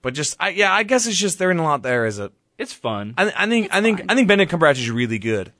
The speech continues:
Speaker 1: And I think,
Speaker 3: I
Speaker 1: I think
Speaker 3: think so
Speaker 1: it,
Speaker 3: too.
Speaker 1: it carries the movie where a lot higher than it could have been if it was a very, like, without him, movie's probably a lot lower tier just 'cause
Speaker 2: I s-, just, I'm still not a big fan of Doctor Strange,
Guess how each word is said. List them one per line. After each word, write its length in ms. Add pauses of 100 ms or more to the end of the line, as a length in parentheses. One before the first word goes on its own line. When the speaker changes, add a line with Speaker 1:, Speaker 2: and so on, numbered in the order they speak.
(160)
Speaker 1:
And 100
I 40
think, 200
Speaker 3:
I 40
Speaker 1:
I 40
think 120
Speaker 3:
think 100
so 60
Speaker 1:
it, 40
Speaker 3:
too. 60
Speaker 1:
it 100
carries 320
the 80
movie 260
where 400
a 80
lot 220
higher 340
than 140
it 120
could 180
have 100
been 100
if 120
it 40
was 160
a 60
very, 400 (240)
like, 100
without 280
him, 400 (220)
movie's 260
probably 520
a 60
lot 400
lower 300
tier 260
just 180
'cause 300
Speaker 2:
I 40
s-, 160
just, 380
I'm 80
still 240
not 160
a 40
big 160
fan 200
of 60
Doctor 240
Strange, 520